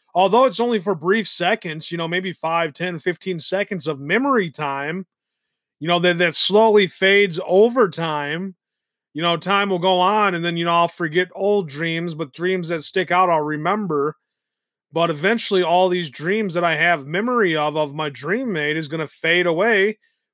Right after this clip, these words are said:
because I'm going to have new memories of my dream mate. So,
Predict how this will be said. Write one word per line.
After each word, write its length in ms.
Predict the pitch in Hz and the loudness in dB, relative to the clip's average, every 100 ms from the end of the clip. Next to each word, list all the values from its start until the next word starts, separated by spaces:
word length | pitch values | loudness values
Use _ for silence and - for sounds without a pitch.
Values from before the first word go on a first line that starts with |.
| _ | _
because 300 | 185 175 196 | -4 0 2
I'm 120 | 202 185 | 2 2
going 240 | 196 214 | 2 2
to 80 | 196 | 2
have 300 | 208 220 175 | 2 2 2
new 220 | 190 269 | 0 2
memories 440 | 277 220 170 151 151 | 2 2 0 -2 -4
of 120 | 143 | -4
my 180 | 151 147 | -4 -6
dream 380 | 131 151 139 | -6 -8 -8
mate. 340 | 127 113 95 _ _ _ _ _ _ _ _ _ _ _ - - | -12 -18 _ _ _ _ _ _ _ _ _ _ _ _ -20 -20
So, 480 | - 196 208 208 180 | -6 0 4 4 2